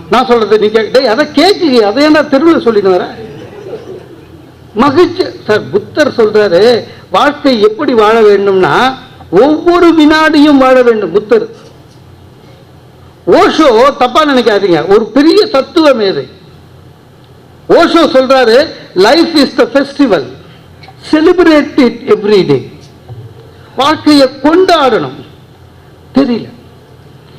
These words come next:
நம்ம சிரிச்சே, சிரிக்கவே மறந்துட்டோமே சார். இப்போ முன்ன மாதிரி கலகலப்பா மனசு விட்டு சிரிக்கிறது இல்ல சார். ஆர்டிஃபிஷியலா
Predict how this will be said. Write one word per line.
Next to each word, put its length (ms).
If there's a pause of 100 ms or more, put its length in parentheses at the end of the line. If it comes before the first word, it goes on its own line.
(160)
நம்ம 160
சிரிச்சே, 720
சிரிக்கவே 420
மறந்துட்டோமே 640
சார். 260 (720)
இப்போ 220 (200)
முன்ன 240
மாதிரி 260
கலகலப்பா 580
மனசு 500
விட்டு 320
சிரிக்கிறது 520
இல்ல 260
சார். 240 (880)
ஆர்டிஃபிஷியலா 800